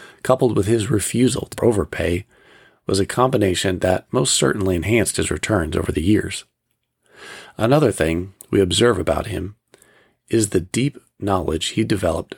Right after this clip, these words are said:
pertaining to his specific investments. He knows the management, has an awareness of other shareholders, and can explain details concerning future merger possibilities and why past attempts may have failed. This understanding of the company goes far beyond public filings and P E ratios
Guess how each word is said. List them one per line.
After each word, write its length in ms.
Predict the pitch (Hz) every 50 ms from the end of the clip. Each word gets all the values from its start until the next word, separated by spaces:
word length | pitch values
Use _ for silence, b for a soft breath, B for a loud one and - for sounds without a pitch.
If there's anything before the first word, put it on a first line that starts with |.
| _ _
pertaining 420 | - 117 110 - - 117 120 120 113
to 100 | 117 101
his 200 | 98 117 117 117
specific 440 | - - - - 101 92 92 87 -
investments. 680 | 90 92 113 117 - - - 87 82 - - - - _ _ _ _ _ _ _ _ _ _ _ _ _ - - - _ - _ _ _
He 120 | - 135
knows 220 | 127 123 113 107 101
the 80 | -
management, 540 | 101 104 113 117 110 98 - - - - - _ B B B B B B B B B B
has 160 | - 120 117 113
an 60 | 104
awareness 420 | 87 87 98 101 104 104 101 -
of 100 | 107 -
other 140 | 98 98 98
shareholders, 640 | 92 - 120 120 104 85 - 98 95 95 - - - b b b b b b b b b
and 140 | 107 110
can 120 | - 123 113
explain 360 | 104 - - - 110 107 104
details 540 | 95 - 127 139 - - 85 85 90 87 -
concerning 380 | - 98 - - 110 104 101
future 300 | - - 143 156 - -
merger 300 | 117 110 113 107 - 110
possibilities 760 | 95 - 107 101 95 - - 107 117 117 123 123 - 95 110
and 220 | - 113 117 113 92
why 160 | 95 98 101
past 380 | - - 127 131 127 - -
attempts 460 | - - - 95 90 90 - - - - _
may 120 | - 92
have 120 | 87 82 -
failed. 440 | - - 104 95 - - 101 - _ _ B B B B B B B B B B B B B
This 180 | - 143 - -
understanding 480 | 156 156 156 131 - 101 104 104 107
of 60 | 113 110
the 80 | 101
company 340 | - - 85 78 82 90 98
goes 160 | - 98 95
far 300 | - - - 113 117 123
beyond 360 | 120 113 104 95 95 92 90
public 280 | - - 117 131 123 113
filings 480 | - 107 101 104 107 104 104 98 95 101
and 100 | 95 -
P 200 | - - - 113
E 40 |
ratios 640 | 104 98 92 90 85 - - - 82 90 98 101 -